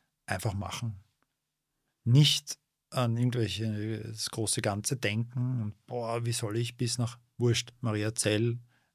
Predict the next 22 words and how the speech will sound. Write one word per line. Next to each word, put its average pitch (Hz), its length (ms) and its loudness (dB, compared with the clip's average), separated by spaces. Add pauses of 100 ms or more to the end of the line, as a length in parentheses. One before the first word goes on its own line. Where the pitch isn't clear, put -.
(120)
äh, 127 320 -10
Santiago 107 420 2
de 120 100 4
Compostela, 117 800 0 (380)
Istanbul 113 760 2
oder 107 440 0
Singapur 110 680 2
kommen?“ 117 440 -2 (440)
Einfach 117 220 0
machen, 110 320 -2
einfach 117 280 -4
gehen 92 420 -6 (420)
und 101 280 -4 (520)
vielleicht 110 320 2
wirklich 113 200 2
diese 110 220 0
Methode 113 420 -2
von 104 160 -8
Schritt - 240 -4
für 110 120 -10
Schritt - 460 -6 (380)
anzuwenden. 107 720 -6